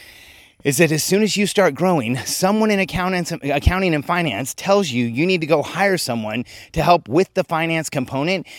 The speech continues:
and it's typically someone who looks at a business and doesn't actually do any analysis, but instead says, "Oh, you have a two and a half million dollar business with no one in finance? You should fill that role immediately." Well, today, the traditional org chart is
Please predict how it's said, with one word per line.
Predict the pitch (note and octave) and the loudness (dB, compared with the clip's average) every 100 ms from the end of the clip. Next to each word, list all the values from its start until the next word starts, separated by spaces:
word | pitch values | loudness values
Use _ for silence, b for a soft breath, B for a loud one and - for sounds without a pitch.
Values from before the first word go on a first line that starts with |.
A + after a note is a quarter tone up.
| B | B
and | D3 | -2
it's | F3+ - | -2 -2
typically | - G#3+ A3 G#3+ | -2 -2 0 0
someone | - F3+ F3+ | 0 -2 0
who | D#3 | 0
looks | C#3 F3 A3 | 0 0 0
at | G3+ | 0
a | |
business | B2+ A#2+ C3+ C3 - | 0 -4 -2 -4 -4
and | C#3 | -2
doesn't | A#2+ F3+ G#3+ G#3+ - | 2 2 2 -4 -2
actually | D#3+ D#3+ - D3 | -4 -2 -2 0
do | C3+ C3+ | 0 2
any | D3+ G3 G#3+ | 2 2 0
analysis, | C#3 C#3+ F#3+ G#3+ A#2+ - - - - - B B B C3+ | 2 4 4 4 2 -4 -8 -8 -10 -12 B B B 2
but | E3 | 4
instead | D#3+ - G3+ G#3 D#3+ | 4 0 0 0 0
says, | - F#3+ D#3 - | 0 2 0 0
"Oh, | F3 G3+ G2+ D#2 B B B | 2 4 2 -2 B B B
you | B D3+ | B 2
have | D#3+ | 2
a | C3 | 2
two | C3+ | -2
and | D#3 | 0
a | D3+ | 2
half | D#3+ C#3 | 0 -2
million | D3+ D3+ | -2 2
dollar | C#3+ D3 | 4 4
business | G2+ C#3+ F3 F#3+ | 2 -2 -2 -4
with | G#2+ F#2 | -4 -8
no | F#2+ C3 | -2 2
one | C#3 | 2
in | C3 | 0
finance? | A#2 A#2 D3+ F#3+ G3 - B B | -2 -2 0 0 -2 -8 B B
You | A#2+ G3+ | 0 2
should | D3+ A2+ | 2 -2
fill | C#3+ D3+ | 0 2
that | D#3+ C3 | 4 4
role | D#3+ D#3+ | 2 2
immediately." | D#3 G3+ D3 D2+ D#2 - b b b b b | 2 0 -2 -6 -16 -20 b b b b b
Well, | - E3+ | -4 -2
today, | - B2+ D3+ E3+ G3+ | -2 -2 -2 0 0
the | E3+ | -2
traditional | - F#3 F#3+ G#3 A3 F3+ | -4 -2 0 0 -2 -2
org | C3 C#3+ | -2 -2
chart | - E3 - | -2 -4 -2
is | C3+ | -8